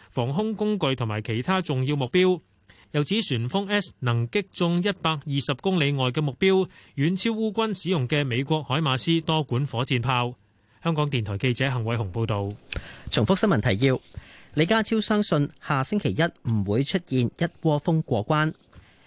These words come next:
Speaker 2: 李家超今日率團啟程訪問沙特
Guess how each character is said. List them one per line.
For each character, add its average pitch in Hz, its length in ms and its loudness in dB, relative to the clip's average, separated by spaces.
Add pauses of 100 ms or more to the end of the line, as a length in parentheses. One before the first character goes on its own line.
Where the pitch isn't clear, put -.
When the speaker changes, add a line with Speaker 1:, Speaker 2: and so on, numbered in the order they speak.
(200)
Speaker 2:
李 120 100 0
家 143 160 2
超 156 220 0
今 151 140 0
日 135 100 2
率 151 280 -2
團 95 280 0 (160)
啟 127 260 0
程 90 200 0
訪 101 180 -2
問 143 160 2
沙 170 300 0
特 113 100 -2